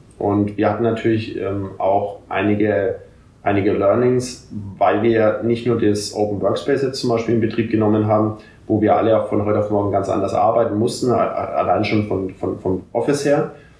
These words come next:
Aber wir haben ja auch mit dem Umzug zum Beispiel ein automatisches Kleinteilelager. Also wir haben zwei automatische Lager mit, äh, mit Robotik, für, für Fahrrobotik.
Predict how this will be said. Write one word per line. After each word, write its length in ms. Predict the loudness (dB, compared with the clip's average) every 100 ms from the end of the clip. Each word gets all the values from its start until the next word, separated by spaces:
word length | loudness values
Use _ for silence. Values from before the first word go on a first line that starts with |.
| -20 -20 _
Aber 200 | -2 2
wir 120 | 2
haben 120 | 4
ja 180 | 2 2
auch 200 | 0 0
mit 320 | -2 -4 0
dem 160 | 0 0
Umzug 520 | 0 0 0 0 -2 -12 -20 -20 -6
zum 180 | 0 2
Beispiel 480 | 2 0 2 2
ein 100 | 2
automatisches 680 | 0 -2 0 0 0 -2 -4
Kleinteilelager. 760 | 0 0 2 0 0 0 0 0
Also 180 | -2 0
wir 80 | -2
haben 100 | -2
zwei 260 | 0 2
automatische 580 | 2 0 0 0 -2 -2
Lager 440 | 0 0 0 0 -4 -16 _ _
mit, 320 | -2 -2 -2 -2
äh, 180 | -2 0
mit 160 | -2 -4
Robotik, 520 | -2 0 0 0 -6
für, 200 | -10 -12
für 200 | -8 -8
Fahrrobotik. 800 | 0 2 2 2 0 2 0 -6